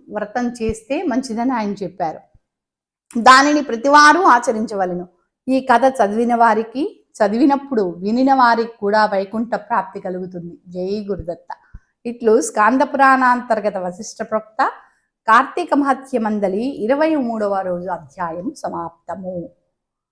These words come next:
ఇప్పుడు మనం ఇరవై నాలుగో రోజు ఏం చేసుకోవాలో ఒక్కసారి విందామండి.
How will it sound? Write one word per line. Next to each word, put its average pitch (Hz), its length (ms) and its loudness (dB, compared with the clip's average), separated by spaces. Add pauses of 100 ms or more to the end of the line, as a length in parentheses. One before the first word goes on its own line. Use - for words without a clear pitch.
(500)
ఇప్పుడు 269 220 0
మనం 285 340 4
ఇరవై 294 420 6
నాలుగో 320 420 6
రోజు 254 460 4 (340)
ఏం 233 320 -2
చేసుకోవాలో 220 580 0
ఒక్కసారి 202 720 -4 (540)
విందామండి. 190 720 -6